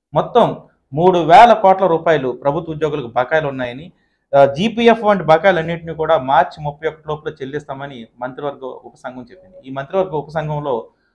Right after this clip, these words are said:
ఆ, విద్యాశాఖ మంత్రి బొత్స సత్యనారాయణ, ఆదిమూలపు సురేష్, బుగ్గన రాజేంద్రనాథ్ రెడ్డితో పాటు ప్రభుత్వ సలహాదారుడు సజ్జల రామకృష్ణారెడ్డి కూడా పాల్గొన్నారు. ఈ నలుగురితో ప్రభుత్వ ఉద్యోగులు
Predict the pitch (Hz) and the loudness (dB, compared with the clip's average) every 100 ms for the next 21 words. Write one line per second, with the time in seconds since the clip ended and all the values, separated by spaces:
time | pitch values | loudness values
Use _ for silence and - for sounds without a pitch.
0 | _ 135 120 147 233 233 196 180 165 160 | _ -6 -4 0 2 4 4 2 -4 -8
1 | 120 139 175 156 139 143 135 151 170 120 | -4 -2 -2 -4 -6 -8 -8 -8 -2 2
2 | 147 165 160 160 131 147 135 170 196 _ | 2 0 -8 -10 -12 -10 -10 -16 -20 _
3 | 127 143 190 185 151 156 160 156 151 147 | -10 -4 0 2 2 0 -4 -2 -4 -4
4 | 135 143 - 139 147 135 139 170 156 131 | -8 -10 -10 -10 -8 -10 -10 -14 -8 -6
5 | 135 135 123 110 95 _ _ 156 156 180 | -6 -8 -10 -10 -20 _ _ -6 -2 0
6 | 143 139 151 147 135 123 123 143 123 110 | 0 0 -6 -10 -12 -10 -12 -6 -4 -6
7 | 101 87 _ _ _ _ - 165 156 190 | -10 -20 _ _ _ _ -8 -4 0 0
8 | 214 220 226 151 151 160 185 185 160 180 | 0 0 2 2 0 -4 -4 -6 -2 -2
9 | 165 147 113 | -2 -6 -10